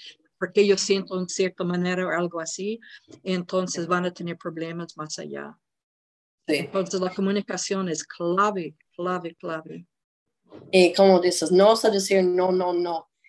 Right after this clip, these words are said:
Speaker 2: Este, dirías eso, lo que leímos a, ahorita, a presentar esta lista y decir,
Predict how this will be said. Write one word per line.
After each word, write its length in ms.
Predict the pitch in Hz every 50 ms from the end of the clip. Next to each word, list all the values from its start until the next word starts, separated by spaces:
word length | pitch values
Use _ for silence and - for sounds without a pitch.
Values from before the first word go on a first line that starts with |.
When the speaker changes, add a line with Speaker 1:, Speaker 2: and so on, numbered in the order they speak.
| _ _
Speaker 2:
Este, 400 | - 196 190 190 - 175 175 - 190
dirías 540 | 196 220 226 214 247 247 254 247 240 233 240
eso, 360 | 226 220 - - 165 - _ _ _ -
lo 220 | 196 190 196 190
que 220 | 196 208 185 190 185 185 180 180 185
leímos 460 | 185 185 196 220 240 247 233 - 208
a, 320 | 196 190 190 190 190 196 - 180
ahorita, 540 | 175 175 170 180 214 - - - 147 - _ _ _ _ _ _ _ -
a 140 | - 190 190
presentar 520 | 208 190 190 196 196 214 208 208 214 226
esta 280 | 226 226 220 - - 208
lista 320 | 214 220 226 220 - -
y 60 | 180 180
decir, 440 | 175 175 - - 180 170 170 -